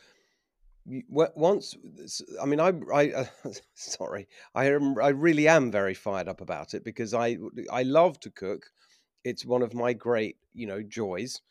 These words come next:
um, as well as a chore, you know, let's be honest. Um, I, I cook for our family. I've run a restaurant. I started restaurants in England, so I'm very interested in food. So it's particularly, m-, uh, you know, meaningful to me personally,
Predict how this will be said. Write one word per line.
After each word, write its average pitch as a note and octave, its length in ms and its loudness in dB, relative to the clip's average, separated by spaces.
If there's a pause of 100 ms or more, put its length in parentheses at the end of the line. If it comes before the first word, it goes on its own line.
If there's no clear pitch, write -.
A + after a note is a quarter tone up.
(440)
um, A#2 300 -2
as A2 160 -8
well A#2 120 0
as A2 120 -6
a A#2 40 -8
chore, A#2+ 480 0 (160)
you A#2+ 120 -4
know, A2+ 100 0
let's A2+ 220 -2
be A#2 120 -4
honest. G2+ 460 -6
Um, A2+ 400 -4 (160)
I, A2 160 -6
I A2+ 140 -8
cook - 240 -12
for A2+ 120 -4
our G#2 80 -2
family. G#2 360 -4
I've C#3+ 180 -4
run A#2 140 0
a G#2 60 -2
restaurant. A2 520 -4
I F#2 80 -2
started G2+ 380 -4
restaurants - 500 -8 (500)
in A2 80 -8
England, A2 300 -4
so B2+ 100 -4
I'm A#2+ 80 0
very A#2+ 240 2
interested G#2+ 440 -6
in G2 80 -10
food. - 200 -14
So C3+ 120 -2
it's B2 120 -2
particularly, B2 760 -4 (520)
m-, B2 160 -4
uh, A#2+ 180 -2 (120)
you B2 120 -4
know, G#2 140 -4 (460)
meaningful A#2 520 -4
to - 120 -12
me E2 400 -6 (440)
personally, F2+ 640 -4